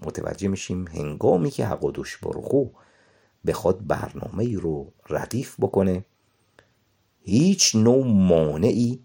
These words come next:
نمی‌تونه مشکلی در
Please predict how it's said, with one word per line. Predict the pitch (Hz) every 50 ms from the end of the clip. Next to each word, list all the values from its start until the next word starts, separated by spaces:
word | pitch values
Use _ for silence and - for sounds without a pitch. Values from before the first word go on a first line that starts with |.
| _ _ _ _ _ _ _ -
نمی‌تونه | 78 80 95 104 101 92 - - 87 87 87 87 87 87 95 - _ _ _ _ _ _ _ _ _ _ _ _ _ _ _ _ _ _ _ _ _ _ _ _ _ _ _ -
مشکلی | 92 95 87 - - - - - - 131 139 139 131 123
در | 117 107 78 73 71 -